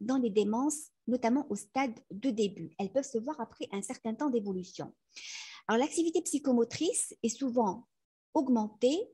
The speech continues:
parfois diminuée dans la confusion mentale, alors qu'elle est normale au début dans la démence. On peut avoir des troubles de l'humeur dès le début, euh,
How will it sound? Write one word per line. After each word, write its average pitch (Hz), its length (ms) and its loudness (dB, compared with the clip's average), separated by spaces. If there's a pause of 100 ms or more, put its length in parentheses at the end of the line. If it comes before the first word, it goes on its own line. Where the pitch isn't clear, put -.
parfois 226 600 -2 (120)
diminuée 196 840 0 (320)
dans 220 120 -2
la 208 100 0
confusion 208 400 -4
mentale, 185 480 -2
alors 233 220 -2
qu'elle 208 140 -2
est 185 60 0
normale 254 540 0
au 269 100 0
début 214 540 -2 (160)
dans 262 140 -2
la 233 100 -2
démence. 175 580 -6 (560)
On 196 60 0
peut 233 120 0
avoir 262 180 4
des 247 80 2
troubles 247 220 -4
de 226 60 6
l'humeur 202 600 2
dès 294 120 0
le 254 60 2
début, 208 460 0 (200)
euh, 185 420 -2